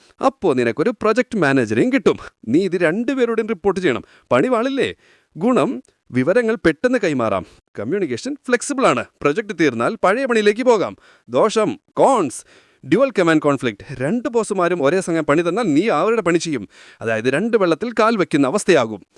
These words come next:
മീറ്റിംഗുകൾ കൂടി ഡ്രാമയും പോകും. അഞ്ചാമത്തേത് ബൗണ്ടറിലെസ് സ്ട്രക്ചർ,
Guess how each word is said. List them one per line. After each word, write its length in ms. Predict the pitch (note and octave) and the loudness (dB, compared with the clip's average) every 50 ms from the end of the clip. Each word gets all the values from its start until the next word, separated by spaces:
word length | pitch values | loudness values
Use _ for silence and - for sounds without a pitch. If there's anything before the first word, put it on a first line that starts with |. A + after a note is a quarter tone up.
| _ _ _ _ - | _ _ _ _ -6
മീറ്റിംഗുകൾ 540 | - G#2 D3+ A3 F#3 G#3+ E3 D3 C3+ C3 C#3+ | -2 0 0 0 0 0 0 0 2 0 0
കൂടി 200 | C#3+ F3 G#3 A#3+ | 0 0 -2 -2
ഡ്രാമയും 400 | - A3+ A3+ A3 A3+ A#3 A3+ G3+ | 0 2 2 4 4 2 4 4
പോകും. 220 | G3 F#3 F3 F3 _ _ _ _ _ _ _ _ - | 2 2 0 -4 _ _ _ _ _ _ _ _ -2
അഞ്ചാമത്തേത് 520 | - B3 D4 A#3+ C4+ A#3 G3 E3+ - E3 E3 | 2 2 2 4 2 2 2 2 0 -2 -2
ബൗണ്ടറിലെസ് 580 | C#3 A#2 D3 F#3 A#3 B3+ G#3+ B3+ B3 A#3 G#3+ | 0 2 2 2 2 0 -2 -2 -2 -2 -2
സ്ട്രക്ചർ, 380 | - - F3+ - - B2+ G#2+ | -2 -4 -4 -2 -2 -4 -4